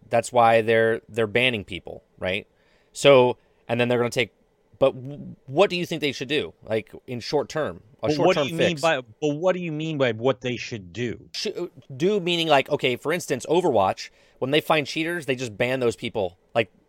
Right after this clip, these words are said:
Speaker 1: Overwatch is one of the stories later, uh, that I, we could, we could talk about real quick, fast now, but, uh, Blizzard has taken action against seventeen hundred, uh, Chinese cheaters, right? Uh, over in China, they found seventeen hundred people that cheated, and they banned them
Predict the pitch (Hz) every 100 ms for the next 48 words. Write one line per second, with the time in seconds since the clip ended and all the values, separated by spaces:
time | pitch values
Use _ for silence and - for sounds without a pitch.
0 | _ 143 156 147 131 117 151 120 - 131
1 | 104 131 95 90 _ _ _ 104 104 101
2 | 101 - 104 135 127 131 123 120 120 110
3 | 107 - 104 - - 110 104 127 117 117
4 | - _ _ _ 135 127 - _ - 143
5 | 165 139 127 156 143 143 131 131 143 -
6 | 139 120 113 - 143 139 - 127 127 120
7 | 120 113 107 104 98 - 131 127 120 107
8 | - 135 90 - - _ _ _ - 110
9 | 120 - 110 110 - 131 139 139 - 131
10 | 120 127 127 113 110 120 107 135 131 147
11 | 123 131 - 123 117 117 113 110 101 -
12 | 110 120 117 107 107 117 110 101